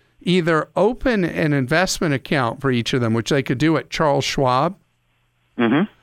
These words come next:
Speaker 1: And they could start investing and use that as a tangible way that you start to teach them about ownership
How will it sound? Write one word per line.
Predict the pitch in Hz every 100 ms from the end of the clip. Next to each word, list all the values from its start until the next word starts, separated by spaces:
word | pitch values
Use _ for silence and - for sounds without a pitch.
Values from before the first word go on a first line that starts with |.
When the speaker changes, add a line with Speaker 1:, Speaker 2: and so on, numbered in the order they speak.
| _ _ -
Speaker 1:
And | 147 139
they | 180
could | 175 185 143
start | - 190 165 170 - _ _ -
investing | 156 131 135 196 208 - 120 104 127 - _ _ _ -
and | 143 143
use | 139 196 220 175
that | 180 160
as | 160 147 143
a | 123
tangible | - 185 202 208 196 151 131
way | 131 123 117 117 - _ _ _ 151
that | 143 147
you | 151
start | - 190 175
to | 170
teach | 143 190 180 -
them | 175 143
about | 135 139 127 -
ownership | 143 170 170 - 175 151 156